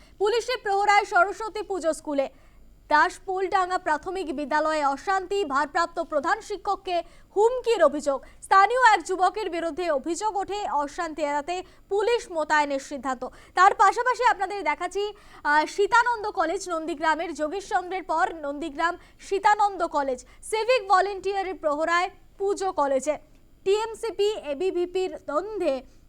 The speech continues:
উত্তপ্ত সীতানন্দ কলেজ। পুজোর মিটিং ঘিরে উত্তেজনা কলেজে, অশান্তি এড়াতে সিভিক দিয়ে পুজোর সিদ্ধান্ত। তিন ছবি আপনাদের দেখাচ্ছি, একদিকে যোগেশচন্দ্র ল কলেজ, অন্যদিকে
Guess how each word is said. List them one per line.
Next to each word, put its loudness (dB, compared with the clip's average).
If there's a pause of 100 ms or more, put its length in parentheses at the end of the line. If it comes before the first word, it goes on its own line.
(120)
উত্তপ্ত 0
সীতানন্দ -2
কলেজ। -4 (1700)
পুজোর 4
মিটিং -2
ঘিরে -2
উত্তেজনা -4
কলেজে, 0
অশান্তি 0
এড়াতে -4 (200)
সিভিক -2
দিয়ে 0
পুজোর -2
সিদ্ধান্ত। -6 (1700)
তিন 2
ছবি 2
আপনাদের 4
দেখাচ্ছি, -2
একদিকে -2
যোগেশচন্দ্র -4 (260)
ল 6
কলেজ, 0 (340)
অন্যদিকে -2